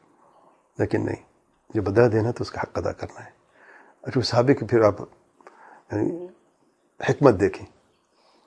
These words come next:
"اختر لی یا رسول اللہ"، میں نہیں چنتا، اختیار میں نہیں، اختیار آپ کو، جو بھی آپ کا مشورہ ہو۔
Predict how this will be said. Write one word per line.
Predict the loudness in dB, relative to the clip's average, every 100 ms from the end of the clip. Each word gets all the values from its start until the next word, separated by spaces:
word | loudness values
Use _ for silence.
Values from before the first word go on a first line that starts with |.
| _ _ _ -18 -18 -18 _ _ _ 2
"اختر | 2 8 6
لی | 8
یا | 6 6
رسول | 4 -2 -6
اللہ"، | -8 -10 _ _ _ _ _ _ _ _ _ _
میں | 8 10
نہیں | 10
چنتا، | 8 -2 -2 -4 _ _ _ _ -8
اختیار | 6 10 10
میں | 10
نہیں، | 6
اختیار | 8 8
آپ | 8
کو، | 6
جو | 10 10
بھی | 12
آپ | 8
کا | 6
مشورہ | 2 0 4 4
ہو۔ | 2